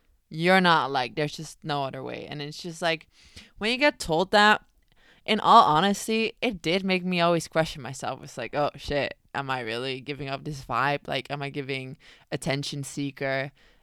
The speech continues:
And looking back at that, like, <laughs> "Look, guys, it fucking worked. I'm getting sucked back into that basket. I should be fucking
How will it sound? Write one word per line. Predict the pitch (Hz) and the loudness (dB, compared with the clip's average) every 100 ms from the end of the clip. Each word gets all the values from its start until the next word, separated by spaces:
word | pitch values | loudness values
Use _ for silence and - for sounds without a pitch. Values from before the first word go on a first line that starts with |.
| _ | _
And | 160 156 151 - - _ _ _ _ _ _ _ _ - | 0 2 0 -8 -14 _ _ _ _ _ _ _ _ -16
looking | 156 - 180 | -14 -8 2
back | 151 175 | 4 4
at | 165 | 0
that, | 147 143 | -2 -4
like, | 120 - - - | -8 -6 -6 -4
<laughs> | - | -4
"Look, | 160 202 | -6 -6
guys, | 170 180 202 208 - | 0 2 4 0 -2
it | 196 | -4
fucking | - 165 - 180 | -2 -2 -2 0
worked. | 214 277 170 - - | 6 6 4 -2 -10
I'm | 175 170 | -6 -2
getting | 175 170 | 0 -2
sucked | - 208 185 160 | -2 -4 -4 2
back | 156 175 - | 4 4 0
into | 156 156 165 | -8 -6 -6
that | 156 | -4
basket. | 147 151 196 - - - - - - - | 0 2 2 -4 -10 -10 -12 -20 -18 -6
I | 175 208 | 0 0
should | 226 202 | 0 -4
be | 226 | -4
fucking | 220 190 190 190 | 0 -2 0 -4